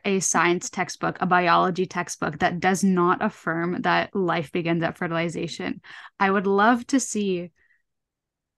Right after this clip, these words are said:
a science textbook that disagrees with our stance. So I just, I think this comment is also very funny,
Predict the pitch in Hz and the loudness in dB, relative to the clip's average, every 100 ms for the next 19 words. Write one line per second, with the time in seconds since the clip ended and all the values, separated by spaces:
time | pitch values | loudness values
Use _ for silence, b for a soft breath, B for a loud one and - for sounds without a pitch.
0 | _ _ _ 220 190 190 175 - _ _ | _ _ _ 0 2 2 0 -4 _ _
1 | _ _ _ _ _ _ _ _ - - | _ _ _ _ _ _ _ _ -12 -4
2 | 202 208 220 196 - - - _ _ _ | 2 2 2 0 -4 -6 -10 _ _ _
3 | _ _ _ _ _ _ - 190 - 175 | _ _ _ _ _ _ -10 -10 -8 -8
4 | 160 185 170 165 - _ _ _ _ 202 | -4 2 2 0 -6 _ _ _ _ -2
5 | 214 202 208 196 170 165 180 - 175 170 | 0 -2 -2 -2 -2 -2 -6 -2 -2 -2
6 | - 165 160 - - - 190 185 180 180 | -2 -2 -2 -4 -8 -2 0 0 0 -2
7 | 180 - - - 202 214 196 185 - 180 | -4 -6 -10 -8 -4 -2 -2 -4 -6 -2
8 | 175 170 160 175 190 175 170 165 175 170 | -2 0 -2 -2 -4 -4 -4 -2 0 0